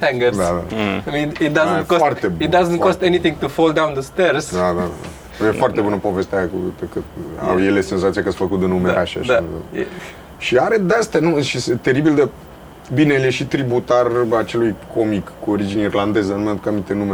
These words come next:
Speaker 2: ăla care a zis, „The audience is a genius”. Că publicul îți fixează limita de la care o glumă devine ofensivă și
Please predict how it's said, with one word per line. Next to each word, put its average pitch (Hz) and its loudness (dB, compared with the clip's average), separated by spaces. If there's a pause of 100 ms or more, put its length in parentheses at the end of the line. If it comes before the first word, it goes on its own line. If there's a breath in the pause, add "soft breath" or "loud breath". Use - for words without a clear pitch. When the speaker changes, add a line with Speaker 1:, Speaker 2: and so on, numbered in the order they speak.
(100)
Speaker 2:
ăla 110 4
care 101 0
a - 0
zis, 101 0
„The 101 2
audience 107 0
is 101 0
a 104 2
genius”. 98 -2 (840 loud breath)
Că - -2
publicul 120 2
îți - -2
fixează 117 2
limita 107 4 (600)
de 117 4
la 113 4
care 113 2
o 110 4 (100)
glumă 117 4
devine 110 4
ofensivă 127 2
și 139 -4